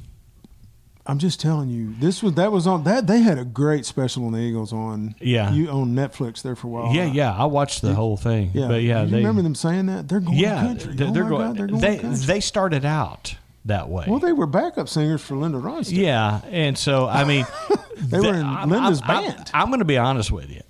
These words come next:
Speaker 2: Until they bring in, like, uh, Joe Walsh
Speaker 1: Yes, I agree.
Speaker 2: and, and Felder, they were kind of a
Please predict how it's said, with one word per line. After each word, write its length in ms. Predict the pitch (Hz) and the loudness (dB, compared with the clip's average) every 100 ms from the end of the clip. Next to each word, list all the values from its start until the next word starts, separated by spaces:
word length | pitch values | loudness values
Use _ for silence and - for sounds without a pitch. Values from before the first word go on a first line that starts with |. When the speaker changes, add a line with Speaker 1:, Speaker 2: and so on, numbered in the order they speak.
| - | -2
Speaker 2:
Until 500 | 135 131 - 190 247 | 0 2 2 0 0
they 220 | 226 175 | 0 0
bring 420 | 139 117 139 139 123 | 0 0 2 2 2
in, 540 | 120 110 90 85 82 - - _ _ - | 2 2 -2 -6 -10 -16 -20 _ _ -10
like, 460 | 127 117 107 101 - 110 | -2 0 0 -2 -8 -6
uh, 200 | 98 87 | -4 -4
Joe 240 | 101 131 | 0 0
Walsh 640 | 135 113 98 95 - - - - - _ - | 2 0 0 0 -4 -8 -10 -18 -20 _ -6
Speaker 1:
Yes, 500 | 143 135 98 - - - - | -4 -2 -2 -6 -8 -16 -4
I 120 | 170 | 0
agree. 220 | 226 196 220 | 2 2 0
Speaker 2:
and, 60 | - - | -2 -2
and 180 | 127 101 | -2 -2
Felder, 680 | - 139 165 120 95 95 - _ _ _ - - - | 0 2 2 0 0 -2 -8 _ _ _ -20 -20 -8
they 300 | 113 131 185 | -2 0 0
were 220 | 220 208 | 2 0
kind 340 | - 135 170 208 | 0 0 2 0
of 120 | |
a 60 | 208 | 0